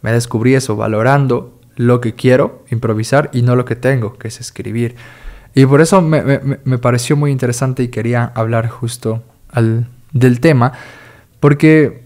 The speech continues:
eso, pareciera que apenas encontramos una mínima justificación lógica, razonable, por la cual ir por nuestros deseos, que nos lanzamos a realizarlos,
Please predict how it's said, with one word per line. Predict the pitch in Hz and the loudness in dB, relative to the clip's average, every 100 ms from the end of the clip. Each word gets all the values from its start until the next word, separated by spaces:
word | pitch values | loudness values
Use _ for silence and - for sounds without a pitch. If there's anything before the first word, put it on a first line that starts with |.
| - | -8
eso, | - 208 - 123 | 0 0 0 2
pareciera | 131 135 156 170 185 | 2 2 2 0 2
que | 165 | 0
apenas | 139 143 143 143 143 | 0 2 2 0 0
encontramos | 131 123 131 135 139 | 0 0 0 0 0
una | 135 127 | 0 2
mínima | 131 143 143 131 | 4 4 4 2
justificación | 123 123 - 117 120 120 110 - 135 127 120 | 0 -4 -4 -6 -6 -4 -6 -2 -2 0 0
lógica, | 120 - 117 - 113 | -2 -2 -8 -4 -2
razonable, | 113 110 - 104 113 120 120 117 | -2 -4 -6 -4 -2 0 0 -2
por | - 113 | -4 -4
la | 110 113 | -4 -6
cual | - 120 120 | -2 0 2
ir | 131 127 | 2 0
por | 120 113 | -4 -6
nuestros | 110 - 104 | -6 -6 -4
deseos, | 98 - 123 131 123 - | -4 0 2 2 0 -8
que | - 110 | -8 -4
nos | 107 | -4
lanzamos | 101 104 - 127 127 120 - - | -4 -6 -2 0 0 -2 -6 -10
a | 113 | -6
realizarlos, | 113 110 104 - 131 120 127 160 | -4 -4 -6 -2 -2 0 -2 -4